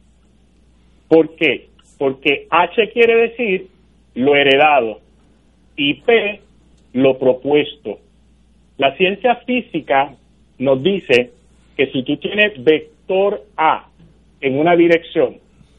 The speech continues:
y vector B en la misma dirección, pero contraria,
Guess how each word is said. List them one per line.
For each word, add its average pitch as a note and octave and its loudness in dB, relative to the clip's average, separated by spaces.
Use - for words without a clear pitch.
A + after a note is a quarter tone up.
y D3+ 2
vector D3+ -2
B D3+ -4
en D#3+ 4
la D3+ 2
misma F3 -8
dirección, G#3 -6
pero D3 -2
contraria, D3 -2